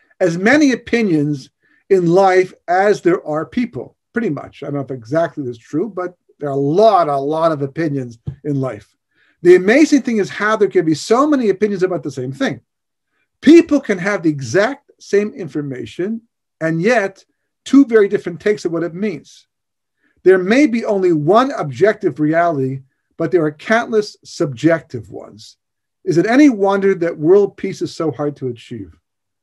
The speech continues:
It's objective reality. Does it even exist? Well, we hold that it does. This is what the Torah is. This is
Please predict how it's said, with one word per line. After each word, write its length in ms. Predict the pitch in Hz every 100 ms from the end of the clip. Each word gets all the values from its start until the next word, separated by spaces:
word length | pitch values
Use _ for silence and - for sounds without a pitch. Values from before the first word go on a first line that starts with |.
| _ _ _ _ _ _ _ -
It's 100 | 143
objective 720 | 147 117 - 151 139 147 110
reality. 640 | 123 117 101 123 127 190 - _ _ _ _ _ _ _ _ -
Does 160 | 131 127
it 100 | 139
even 240 | 135 147
exist? 640 | 151 139 233 190 - _ _ _ _ _ _ _ -
Well, 140 | 127
we 100 | 135
hold 180 | 131 143
that 100 | 165
it 100 | 185
does. 420 | 185 117 85 - _ _ _ _ -
This 140 | 123 135
is 80 |
what 100 | 143
the 80 | 147
Torah 340 | 139 165 165 190
is. 440 | 190 117 - _ _ _ _
This 160 | 175 131
is 140 | 127